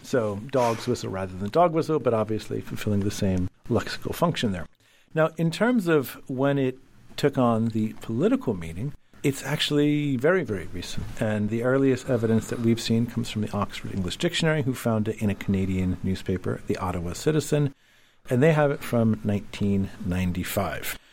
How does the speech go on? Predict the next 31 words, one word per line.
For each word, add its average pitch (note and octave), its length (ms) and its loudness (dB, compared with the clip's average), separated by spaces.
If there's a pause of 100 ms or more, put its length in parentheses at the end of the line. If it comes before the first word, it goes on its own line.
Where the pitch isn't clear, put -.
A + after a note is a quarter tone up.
(140)
That's A2+ 200 2
the G#2+ 100 -2
earliest F#2 500 -2
figurative G2 480 0
use. - 380 -8
I've A2+ 240 4
looked A2 180 -2
into - 180 -2
this A2 160 -8
myself. C#3 300 2
I B2 80 0
have A#2 160 2
not A2+ 240 0
yet G#2+ 180 -2
seen A2+ 220 0
anything G#2 360 -2
before F3 340 0
this. E3+ 240 -2
It F#2 60 -14 (400)
could A2 160 2
have G2 120 -4
come F#2+ 200 0
up G2+ 160 -4
before, G#2+ 360 0
but G2+ 180 0
it's - 220 -2
not F2 240 2 (200)
widespread E2+ 1000 -2
in F#2 80 2
use, F2 300 -2
certainly. G#2+ 460 -2